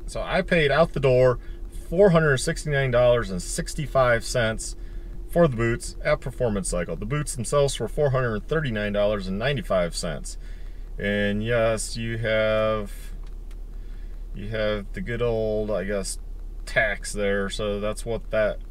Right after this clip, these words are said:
it brought it up to. four hundred and sixty-nine dollars and sixty-five cents. So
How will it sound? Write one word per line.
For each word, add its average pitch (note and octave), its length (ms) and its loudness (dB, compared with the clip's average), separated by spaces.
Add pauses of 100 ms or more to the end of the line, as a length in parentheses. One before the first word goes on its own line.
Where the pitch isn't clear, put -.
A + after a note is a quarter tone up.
it G2+ 160 -4
brought A2 240 2
it G2 100 -4
up G#2+ 240 -2
to. F2 280 -4 (640)
four C3 140 6
hundred C#3 400 2
and F#2+ 180 -4
sixty-nine B2 520 -4
dollars A#2+ 380 0
and C#2 140 -8
sixty-five A#2 840 0
cents. - 600 -4 (480)
So C3 180 2